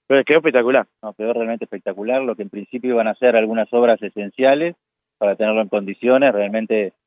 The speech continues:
Speaker 2: la conmebol empezó a sumar a, eh, cuestiones,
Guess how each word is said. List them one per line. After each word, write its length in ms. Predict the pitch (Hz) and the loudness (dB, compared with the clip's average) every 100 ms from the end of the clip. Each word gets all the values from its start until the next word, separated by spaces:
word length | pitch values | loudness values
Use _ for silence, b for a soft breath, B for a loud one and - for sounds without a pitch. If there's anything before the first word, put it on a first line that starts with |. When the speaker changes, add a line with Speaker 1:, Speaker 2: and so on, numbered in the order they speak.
| _ _ | _ _
Speaker 2:
la 160 | - 107 | -2 0
conmebol 520 | 104 110 107 110 123 | 0 0 2 4 4
empezó 340 | 120 - 104 110 | 2 -6 -2 -2
a 60 | |
sumar 460 | - 110 120 135 127 | -2 0 2 4 4
a, 40 | |
eh, 280 | 110 120 113 _ | 2 -2 -14 _
cuestiones, 560 | - 113 - 123 135 120 | -4 -2 2 4 4 2